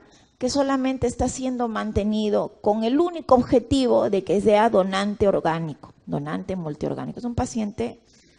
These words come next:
con fa-, con muerte cerebral. Ese es un asa seis. Bien, este paciente es un asa tres.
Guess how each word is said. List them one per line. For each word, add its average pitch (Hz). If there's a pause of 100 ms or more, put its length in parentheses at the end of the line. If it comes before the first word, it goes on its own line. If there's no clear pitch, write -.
(120)
con 160
fa-, - (260)
con 185
muerte 185
cerebral. 127 (220)
Ese 180
es 220
un 175
asa -
seis. - (520)
Bien, - (100)
este 208
paciente 214
es 226
un 175
asa 151
tres. -